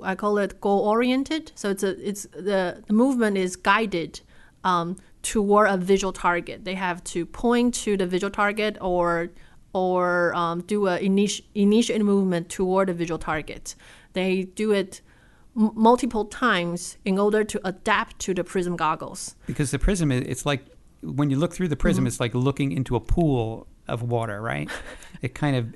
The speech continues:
Speaker 2: everything kind of shifts.
Speaker 1: Yes. So, so imagine, so if you, if you wear glasses, what, every time you, you have a new prescription, um, and when you put on the new glasses, you feel weird at the beginning, right? The first couple seconds. And then later, you're fine.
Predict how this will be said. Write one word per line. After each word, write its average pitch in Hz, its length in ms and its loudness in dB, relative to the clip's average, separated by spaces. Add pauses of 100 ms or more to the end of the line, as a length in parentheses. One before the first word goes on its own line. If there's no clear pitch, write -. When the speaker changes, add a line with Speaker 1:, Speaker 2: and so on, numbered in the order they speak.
Speaker 2:
everything 147 380 0
kind 131 160 -2
of 113 80 -6
shifts. - 600 -6
Speaker 1:
Yes. - 360 -4
So, 302 240 4
so 302 160 0
imagine, 285 380 2
so 247 100 4
if 226 240 0
you, 285 300 4
if 254 120 0
you 330 140 6
wear 302 220 4
glasses, 196 600 2 (200)
what, 233 220 4
every 277 200 4
time 262 320 6
you, 208 600 0
you 220 140 2
have 220 200 2
a 190 40 2
new 208 220 4
prescription, 185 640 -6 (380)
um, 175 580 2
and 180 560 -2
when 190 180 0
you 202 100 0
put 233 200 -2
on 208 120 4
the 196 60 2
new 196 140 2
glasses, 208 340 0
you 269 100 0
feel 254 280 0
weird 180 440 -2 (300)
at 185 60 -2
the 190 60 2
beginning, 180 460 -2
right? 175 240 0
The 190 120 -2
first 214 580 -2
couple 196 300 -2
seconds. - 640 -8 (460)
And 220 160 2
then 277 140 4
later, 277 240 4
you're 226 200 2
fine. 202 320 2